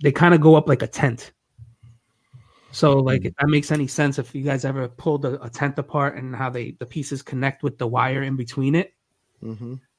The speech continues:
Speaker 1: So you're putting those together, and you have to bolt them together. Once they're bolted, then you could slip on the, the covers with the art on it.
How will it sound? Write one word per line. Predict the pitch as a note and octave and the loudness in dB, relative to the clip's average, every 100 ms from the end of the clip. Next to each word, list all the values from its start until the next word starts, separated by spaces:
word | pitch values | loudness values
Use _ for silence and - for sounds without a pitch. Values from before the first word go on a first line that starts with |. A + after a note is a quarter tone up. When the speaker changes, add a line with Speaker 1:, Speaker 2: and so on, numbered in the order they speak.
| _ _ _ _ _ _ _ _ _ _ _ _ - _ _ - _ _ _ _ | _ _ _ _ _ _ _ _ _ _ _ _ -20 _ _ -20 _ _ _ _
Speaker 1:
So | - | 6
you're | D3+ | 8
putting | D3 F3+ E3 | 8 8 10
those | D3+ D#3 | 8 8
together, | D#3+ C#3+ C#3 C#3 | 4 2 2 2
and | C3 | 0
you | C3 C3+ C3 _ _ _ _ _ - - | 0 -2 -6 _ _ _ _ _ -16 -2
have | D3+ - | 0 0
to | C#3 | -2
bolt | C3+ C#3+ C#3 | 0 0 0
them | C#3+ C3+ C3+ _ _ _ | -2 -2 -4 _ _ _
together. | - D3+ C#3 C#3 C3+ | -10 -4 -4 -2 -4
Once | C3+ C#3 | -4 -4
they're | C3+ | -4
bolted, | C3 C3 B2+ C3+ | -4 -4 -6 -10
then | C3 B2+ | -10 -10
you | |
could | - B2+ | -10 -12
slip | - C#3+ A#2 | -6 -6 -4
on | B2+ A#2+ | -4 -4
the, | B2 A#2+ A#2 - _ _ | -4 -8 -10 -18 _ _
the | - | -12
covers | - D3 C#3 A#2+ | -4 -4 -4 -6
with | B2 | -8
the | C#3+ | -4
art | C3 B2+ | -2 0
on | A#2+ A#2 | -2 -6
it. | B2+ | -10